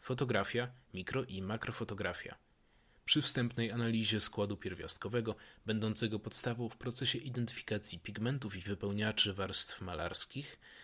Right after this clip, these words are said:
posłużono się nieinwazyjną metodą badawczą, korzystając z przenośnego spektrometru fluorescencji rentgenowskiej, Portable X R F. Do badań stratigraficznych, identyfikacji pigmentów i spoiw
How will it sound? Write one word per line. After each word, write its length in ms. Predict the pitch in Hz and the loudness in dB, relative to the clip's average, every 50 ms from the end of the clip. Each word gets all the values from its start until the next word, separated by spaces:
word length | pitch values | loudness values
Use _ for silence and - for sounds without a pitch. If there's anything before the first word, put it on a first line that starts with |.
| - - - - - - - - | -20 -18 -18 -18 -18 -20 -16 -4
posłużono 500 | - - - - 139 120 127 127 135 135 | 0 2 2 2 2 2 2 2 2 2
się 160 | - - 123 | 2 4 4
nieinwazyjną 840 | 123 120 123 147 165 160 147 123 120 117 107 110 113 110 110 107 107 | 4 4 2 2 2 0 0 0 0 0 2 4 4 4 4 4 2
metodą 320 | 104 98 95 - 90 - | 2 0 0 -2 -2 -2
badawczą, 500 | 76 - - - 110 113 - - 110 104 | -4 -4 -2 -2 -2 0 0 0 0 -2
korzystając 800 | 104 - - 151 139 123 123 - 123 113 110 113 110 - - - | -2 -4 -4 -2 2 2 2 2 2 0 0 2 2 2 2 2
z 260 | - 120 113 - - | 2 2 2 2 2
przenośnego 640 | - - - 156 147 131 123 - - 117 104 117 113 | 2 2 0 0 0 0 0 0 0 0 0 2 2
spektrometru 760 | - - - 143 - - - 127 117 117 117 117 - - 110 | 2 2 2 -2 -4 -2 0 0 2 2 0 -2 -4 -6 -6
fluorescencji 1040 | - - 135 147 151 139 123 113 113 110 - - - 110 110 110 - - - 104 98 | -4 -4 -2 0 0 2 2 0 0 0 0 0 0 0 0 0 0 -2 -2 -2 -2
rentgenowskiej, 800 | 92 104 107 101 101 - 90 82 73 - - - - - - - - - - - - - _ _ - _ | -2 -2 -2 -2 -2 -4 -4 -2 -2 0 0 -2 -2 -6 -12 -14 -16 -20 -20 -20 -20 -20 _ _ -8 _
Portable 600 | - 123 117 - 117 104 110 104 101 104 101 98 - - | -4 -2 0 0 0 0 2 2 2 2 0 -2 -4 -6
X 320 | 107 107 - - - - - | -4 0 2 2 2 2 0
R 160 | 101 98 98 - | -2 -4 -4 -4
F. 420 | - - - - - - - - - - - - - - - _ _ - | -4 -4 -4 -4 -4 -4 -6 -6 -8 -14 -20 -20 -20 -20 -20 _ _ -4
Do 220 | 95 104 104 104 | 0 2 2 2
badań 340 | 98 107 101 101 104 101 101 | 2 2 2 2 0 0 2
stratigraficznych, 1040 | - - - 92 90 - 85 - - 82 - - 123 - - 127 117 104 - - - - _ _ _ _ - | 2 2 2 2 -2 -6 -8 -6 -6 -6 -4 4 6 8 8 8 6 2 -2 -6 -10 -14 _ _ _ _ -6
identyfikacji 920 | 151 147 131 135 127 117 - - - - 120 - 95 92 - - - - | -4 -2 0 0 0 0 -2 -4 -6 -8 -4 -4 -4 -2 -2 -2 -4 -4
pigmentów 760 | - - - - - 107 117 127 123 123 123 95 - - - | -6 -10 -10 -6 -2 0 2 2 2 0 -2 -6 -8 -8 -6
i 60 | - - | -4 -4
spoiw 600 | - - - - 127 123 120 120 117 - - | -4 -2 -2 -2 0 2 0 0 0 -4 -6